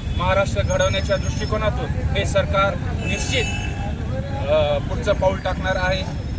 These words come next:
आणि ह्या जिल्ह्याच्या मंत्रिपदासाठी आम्हा सर्व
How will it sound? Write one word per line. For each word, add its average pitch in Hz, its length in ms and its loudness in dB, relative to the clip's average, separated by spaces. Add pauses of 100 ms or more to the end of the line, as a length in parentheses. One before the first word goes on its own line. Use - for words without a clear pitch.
(140)
आणि 202 280 0 (480)
ह्या 196 440 2 (240)
जिल्ह्याच्या 190 640 2
मंत्रिपदासाठी 190 920 0 (380)
आम्हा 180 580 0
सर्व 202 300 4